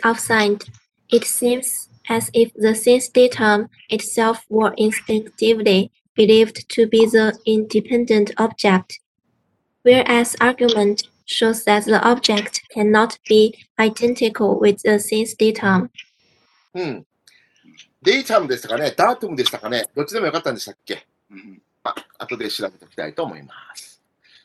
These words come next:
Speaker 2: えー、
Speaker 3: はい。
Speaker 2: 我々はこの信念について疑わなかったに違いないが、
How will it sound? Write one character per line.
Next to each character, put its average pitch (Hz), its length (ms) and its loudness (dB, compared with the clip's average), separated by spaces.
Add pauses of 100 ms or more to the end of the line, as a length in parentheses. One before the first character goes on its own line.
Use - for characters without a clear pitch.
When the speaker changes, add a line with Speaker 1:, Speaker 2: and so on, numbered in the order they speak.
(380)
Speaker 2:
え 165 240 0
ー、 156 40 0
Speaker 3:
は 170 120 -2
い。 254 80 -2
Speaker 2:
我 285 300 6
々 254 60 4
は 202 340 4
こ 220 120 -4
の 254 160 4
信 294 400 -2
念 208 160 2
に 151 160 -2
つ 151 120 -4
い 135 140 -4
て 135 400 2 (380)
疑 254 460 4
わ 269 160 4
な 269 160 -2
か 240 160 0
っ - 80 -6 (140)
た 170 120 2
に 139 260 -4 (220)
違 180 560 2
い - 40 -10
な 175 240 2
い - 140 -12 (760)
が、 120 240 0